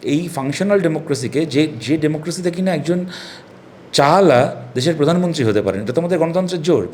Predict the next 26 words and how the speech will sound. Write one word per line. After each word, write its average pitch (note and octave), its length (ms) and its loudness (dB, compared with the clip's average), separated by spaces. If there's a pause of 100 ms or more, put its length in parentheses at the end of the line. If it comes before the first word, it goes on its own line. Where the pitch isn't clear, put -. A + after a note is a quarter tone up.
তিনি C3 140 -6
প্রধানমন্ত্রী C#3+ 460 -4
হয়ে E3 100 0 (180)
কা-, B2 220 0
কেউ C3 140 4
বলবেন D3+ 220 2
ভালো C#3 160 2
কাজ D#3 200 -2
করছেন, D#3 280 -8
কেউ D3+ 160 -2
বলবেন D3+ 220 -4
খারাপ D3 220 -4
কাজ D3+ 140 -4
করছেন, D3+ 220 -10
সেটা D3 160 0
অন্য A2+ 240 -2
কথা। F#2+ 240 -4 (440)
কিন্তু A#2+ 240 2
একটা D3+ 120 2 (200)
গরিব A#2 320 4 (400)
পরিবারে D#3+ 340 2
জন্ম C3+ 300 -2
নেওয়া, A#2 360 -2 (440)
ছোটোবেলা C#3 400 4
যে E3+ 100 0
চা C#3 240 0